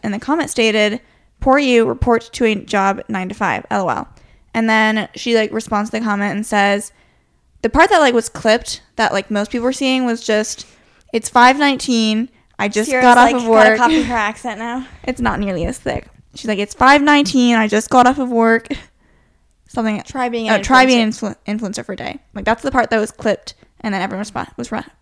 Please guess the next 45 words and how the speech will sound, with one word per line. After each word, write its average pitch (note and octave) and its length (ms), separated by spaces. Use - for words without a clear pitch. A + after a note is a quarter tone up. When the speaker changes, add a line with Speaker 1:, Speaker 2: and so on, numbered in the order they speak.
Speaker 1:
wow. - 260
Everyone A3+ 360
was A3 80
responding A3 420
to, G#3+ 340
getting G#3+ 220
mad G3 160
about. E3 260
But - 340
I A3 80
believe A3 200
in G#3+ 80
context. - 580
So - 140
I A3 40
looked A3 200
up - 180
the A#3 100
full C4 200
clip, C4 340
and A3+ 500
I A3 100
am D4+ 240
paraphrasing, A#3+ 840
but A3+ 200
essentially C#4+ 480
in A#3+ 160
response A#3+ 420
to A#3+ 400
that G3 180
comment, G3+ 300
she G3+ 100
was F#3+ 100
like, G3 180
"I G3 60
got G3+ 140
up G#3 60
at B3+ 80
six - 180
A C#4 40
M B3+ 180
today. B3 460
I G#3+ 240
spent A3+ 260
hours A3+ 520